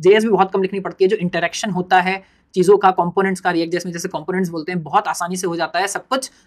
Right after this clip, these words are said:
आप थोड़ा थोड़ा कोड लिखते हैं, सब कुछ अपने आप बनता चला जाता है। रीयूज बहुत आसान होता है, अगर आपने एक जगह एक चीज़ लिख ली है तो उसको अलग अलग जगह बार बार बार बार लिखना बड़ा आसान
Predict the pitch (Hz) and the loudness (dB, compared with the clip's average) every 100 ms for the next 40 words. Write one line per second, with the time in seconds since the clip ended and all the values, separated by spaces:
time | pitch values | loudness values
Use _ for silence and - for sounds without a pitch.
0 | - 170 185 185 208 208 214 208 190 180 | -4 -2 2 4 4 6 4 6 4 2
1 | 196 196 180 185 165 170 165 147 165 247 | -4 -4 -4 -6 -4 -6 -6 -2 2 2
2 | - _ - 185 185 165 170 160 208 254 | 0 _ -2 2 4 2 -2 0 0 -2
3 | 196 175 170 165 170 147 156 170 170 180 | -4 -4 -2 -4 -6 -6 -2 0 0 -2
4 | 175 185 185 202 175 175 196 202 202 185 | 0 2 2 0 -2 -2 -2 0 -2 -2
5 | 165 170 180 180 160 170 160 160 170 175 | -2 0 -2 -2 -8 -12 0 2 6 4
6 | 165 175 170 - 180 160 165 139 135 214 | 4 0 -4 -6 -8 -8 -12 -18 -18 -18